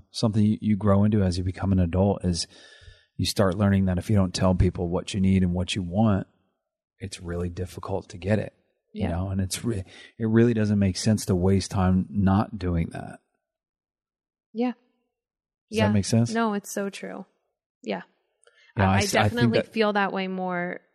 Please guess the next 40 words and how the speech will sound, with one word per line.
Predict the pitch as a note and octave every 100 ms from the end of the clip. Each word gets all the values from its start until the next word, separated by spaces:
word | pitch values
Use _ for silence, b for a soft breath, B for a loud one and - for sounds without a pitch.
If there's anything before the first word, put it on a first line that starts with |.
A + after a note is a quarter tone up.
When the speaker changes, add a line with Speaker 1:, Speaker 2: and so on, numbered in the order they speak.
| _ _ _ -
Speaker 2:
I | F#3
mean, | G3+ F#3
definitely | G3+ A3+ A#3+
recently, | F#3+ F#3 G3 F#3 E3+ E3+
but | E3+ E3+
I | F3
know | F3+
people | F3 F#3 F3+
usually | F3 E3+ F3 F3
say | - E3+
in | E3+
your | F3
thirties | - E3+ E3 E3+
you |
start | D#3+ E3 D#3+
to | E3+
just | E3+ E3 E3
degaff | D#3 D3+ D#3+ D#3 F3 -
more, | G#3 G3+ G#3 G#3
and | F#3 E3
I'm | E3 E3
telling | E3 F3+ E3+ E3
you | D#3+
right | D#3+ D#3+
now, | - D#3 E3
like, | F3+ D#3 D3+ B B B B B -
I'm | E3+
creeping | E3+ F3+ E3+ F3+
into | E3+ E3+
the | E3+
mid | E3 E3+ E3+
thirties, | D#3 D#3 F3 F#3 F#3
and | D#3+ D#3+ D#3+
Speaker 1:
Y-, | -
you're | G2+
degaffing | F2 F#2+ F2+ F#2+ -
Speaker 2:
I'm | F#3 F#3
Speaker 1:
more? | G3+
Speaker 2:
degaffing | - F#3 F3 D#3 - E2 F3
more. | F3 E3+ F#3+ F#3